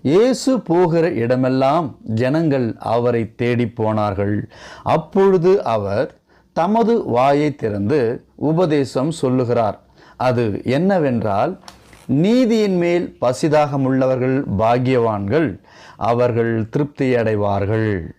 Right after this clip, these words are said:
எந்த ஒரு மனுஷனும் தன் மனதில் திருப்தி அடைய வேண்டுமானால் நீதி செய்ய வேண்டும்.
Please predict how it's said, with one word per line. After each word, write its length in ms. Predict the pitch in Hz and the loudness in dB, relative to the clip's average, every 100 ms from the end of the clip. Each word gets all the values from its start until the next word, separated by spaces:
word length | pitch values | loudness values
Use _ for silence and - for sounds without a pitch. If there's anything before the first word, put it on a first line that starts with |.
| _ | _
எந்த 540 | 127 120 165 247 269 247 | -2 0 2 4 4 4
ஒரு 400 | 202 185 196 - 208 | 2 2 0 -4 -4
மனுஷனும் 680 | 123 147 - 135 98 98 156 - _ _ _ _ | -2 -2 -2 -4 -4 -6 -10 -16 _ _ _ _
தன் 360 | 185 240 247 | 2 4 2
மனதில் 680 | - 143 156 151 147 123 90 - _ | 0 -2 0 0 2 0 -4 -12 _
திருப்தி 440 | 220 208 - 196 | -2 -2 0 4
அடைய 320 | 156 143 139 | 4 4 2
வேண்டுமானால் 840 | 117 117 117 120 104 90 98 139 160 _ - _ | 0 0 0 0 -2 -4 -4 -4 -6 _ -20 _
நீதி 540 | - 131 175 208 185 180 | -4 0 2 2 0 0
செய்ய 340 | - 113 117 | -2 0 0
வேண்டும். 440 | 107 92 90 101 | 0 -2 -2 -4